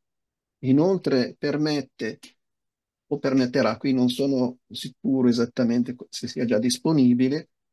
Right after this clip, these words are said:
alle organizzazioni di caricare i propri documenti, quindi gli stand-, i propri standard, le proprie conoscenze specifiche, senza dover condividere con altri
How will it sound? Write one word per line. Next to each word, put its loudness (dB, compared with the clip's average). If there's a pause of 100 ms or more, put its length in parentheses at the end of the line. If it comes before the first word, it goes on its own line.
(440)
alle -2
organizzazioni -2
di -4
caricare -2
i -8
propri -2
documenti, -6
quindi 2 (520)
gli -4
stand-, 0
i 0
propri -6
standard, 0
le -4
proprie -4
conoscenze 0
specifiche, -4
senza 0
dover 4
condividere 0
con -6
altri -4